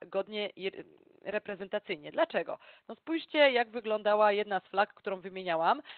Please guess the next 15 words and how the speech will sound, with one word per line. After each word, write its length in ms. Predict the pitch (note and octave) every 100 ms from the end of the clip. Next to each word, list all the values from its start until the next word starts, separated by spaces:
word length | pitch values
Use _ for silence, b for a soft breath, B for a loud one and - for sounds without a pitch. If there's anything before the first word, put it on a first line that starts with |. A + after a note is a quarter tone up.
| B B
E, 220 | F#3+ G3
flagi 300 | - B3+ C4+
bar-, 240 | B3+ B3 -
po-, 220 | A#3+ G#3
bardzo 320 | G3+ B3 G#3
szybko 280 | - - A#3+
się 160 | - G#3+
wydzierają 520 | G3+ F#3+ A3 A3 G#3+
na 160 | G#3 F3
wietrze. 380 | E3+ - - - _ - G3
Wiatr 460 | F#3 A#3 A#3 - A3+
jest 260 | G3+ F3
bardzo 280 | G#3 G3+ F#3+
silny, 400 | - F3 F3 A3+
czasami 580 | G#3+ F#3 G#3 G3 G3